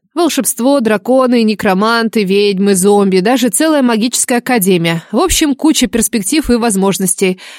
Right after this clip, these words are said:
от которых у меня должны пальчики на ногах подгибаться в приятном предчувствии. Но нет. Пальчики мерзли, сердце ныло, а желудок недовольно ворчал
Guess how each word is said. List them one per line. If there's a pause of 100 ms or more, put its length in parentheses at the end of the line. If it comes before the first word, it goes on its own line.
от
которых
у
меня
должны
пальчики
на
ногах
подгибаться
в
приятном
предчувствии. (160)
Но
нет. (440)
Пальчики
мерзли,
сердце
ныло,
а
желудок
недовольно
ворчал